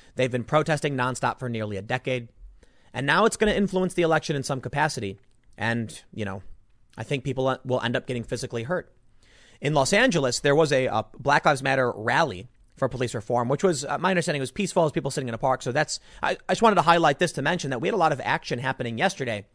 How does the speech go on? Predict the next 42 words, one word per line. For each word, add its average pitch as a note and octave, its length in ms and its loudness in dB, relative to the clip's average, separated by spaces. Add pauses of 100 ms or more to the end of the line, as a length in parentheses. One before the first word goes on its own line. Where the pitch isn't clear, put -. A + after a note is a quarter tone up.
(340)
you A#2+ 100 -6
know, A#2+ 60 0
the A#2+ 140 0
anniversary B2 560 0
of, A2 240 -4
uh, F#2+ 100 -2
Michael A2 280 -4
Brown A#2 180 -2
and A2+ 80 0
all G#2 80 -2
that G2 80 -8
stuff. G2+ 260 -6 (880)
But D3 80 2
I D#3+ 40 4
wanna A3+ 120 4
move A#3+ 160 4
you G#3+ 80 2
now E3 240 2 (360)
to, D3+ 340 2
uh, A#2+ 320 2 (440)
Bill G3 160 6
Barr. C#3 340 4 (720)
Bill G#3+ 160 6
Barr G#3+ 200 8
directly E3+ 460 2
addressed B2+ 640 -2 (220)
all D3 240 2
of A#2+ 100 -2
this, A2+ 380 -2 (320)
what's B2 180 -4
going C#3+ 320 2
on B2+ 380 2
with A#2 560 0
the, G#2 100 -8
the - 140 -14
far G2+ 280 -2
left, F3 440 4 (420)
what's A#2 140 -6
happening C3 580 0
across A2 300 -4
this G2 120 -12
country. D3+ 440 -4